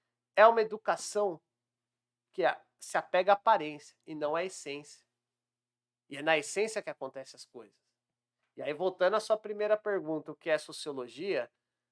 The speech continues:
A sociologia é a ciência que busca compreender a essência das relações sociais e não só a sua aparência.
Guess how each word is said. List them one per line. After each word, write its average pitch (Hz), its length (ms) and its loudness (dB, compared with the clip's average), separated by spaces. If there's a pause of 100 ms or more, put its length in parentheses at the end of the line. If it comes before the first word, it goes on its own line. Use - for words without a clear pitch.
(120)
A - 80 -8
sociologia 151 1040 -4 (480)
é - 80 -2
a 139 80 2
ciência 156 880 -6 (140)
que 156 120 -10
busca 175 480 -8
compreender 165 680 -6
a 151 160 4
essência 196 500 -4
das 170 240 -6
relações 160 500 -4
sociais 139 760 0
e 147 80 -10
não 165 180 -2
só 170 220 -2
a 160 60 4
sua - 180 -2
aparência. 131 640 -4